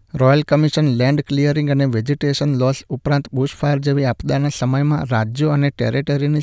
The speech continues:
સરકારોના હસ્તક્ષેપ વગર સીધું જ પોતાની રણનીતિ બનાવીને કેન્દ્ર સરકાર પગલાં લે કે કેમ તે અંગેના મુદ્દા પર પણ ધ્યાન આપશે. વડાપ્રધાને ઈચ્છા વ્યક્ત કરી હતી કે રોયલ કમિશન આ વર્ષના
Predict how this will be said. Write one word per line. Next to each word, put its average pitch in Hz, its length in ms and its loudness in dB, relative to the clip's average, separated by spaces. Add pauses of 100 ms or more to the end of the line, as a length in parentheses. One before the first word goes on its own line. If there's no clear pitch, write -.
સરકારોના 139 540 -2
હસ્તક્ષેપ 135 840 -4
વગર 131 260 -2
સીધું 131 400 -2
જ - 60 -8
પોતાની 143 420 0
રણનીતિ 135 420 0
બનાવીને 139 540 0
કેન્દ્ર 131 360 -2
સરકાર 131 400 -4
પગલાં 135 400 -2
લે 135 260 0
કે 139 160 -4
કેમ 135 280 -2
તે 139 260 -2
અંગેના 139 380 0
મુદ્દા 131 320 -2
પર 131 200 -2
પણ 143 200 0
ધ્યાન 113 240 0
આપશે. 113 380 -10 (720)
વડાપ્રધાને 170 640 2
ઈચ્છા 127 280 0
વ્યક્ત 160 280 0
કરી 147 280 0
હતી 151 220 -2
કે 151 160 0
રોયલ 127 240 2
કમિશન 143 540 -2
આ 139 140 -2
વર્ષના 147 460 -2